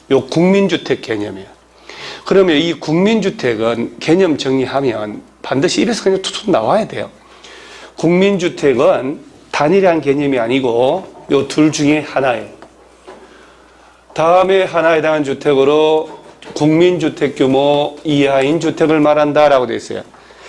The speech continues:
자, 국민주택 규모 이하란 말 나왔죠?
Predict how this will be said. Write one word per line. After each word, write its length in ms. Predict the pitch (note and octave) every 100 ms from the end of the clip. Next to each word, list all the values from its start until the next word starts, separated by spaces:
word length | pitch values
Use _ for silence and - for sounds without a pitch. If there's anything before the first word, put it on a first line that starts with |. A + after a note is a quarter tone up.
| - - - -
자, 340 | D3+ D3+ C3
국민주택 800 | - F#3 G#3 G#3+ F#3 F3 F3+ -
규모 340 | - D#3 E3 D#3+
이하란 440 | C#3+ F3+ F#3 E3
말 160 | D#3+ D3
나왔죠? 420 | C#3+ C#3 -